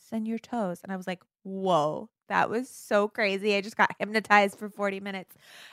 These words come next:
And at one point at the beginning, she goes, "Your eyelids are heavy. You're unable to open them if you try.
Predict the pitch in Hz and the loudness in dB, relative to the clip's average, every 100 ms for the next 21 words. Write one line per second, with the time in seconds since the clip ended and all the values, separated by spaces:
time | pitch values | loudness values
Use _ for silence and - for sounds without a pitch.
0 | - 233 208 220 440 359 285 233 208 202 | 0 2 4 4 4 4 2 2 -2 -2
1 | 196 185 180 220 339 - - 208 196 180 | -2 -2 0 0 -2 -6 0 6 6 4
2 | - _ _ _ 220 - 208 214 214 196 | -4 _ _ _ -4 -4 -4 -4 -4 -4
3 | 185 - 185 170 190 185 180 175 175 190 | -6 -6 -8 -6 -6 -6 -8 -10 -10 -4
4 | 196 - 208 196 202 196 196 - 196 196 | -2 0 -2 0 0 0 -2 -2 -2 0
5 | 190 185 175 175 - 180 - 185 - 214 | -2 -4 -4 -8 -10 -12 -8 -10 -2 -2
6 | 180 175 | -2 -6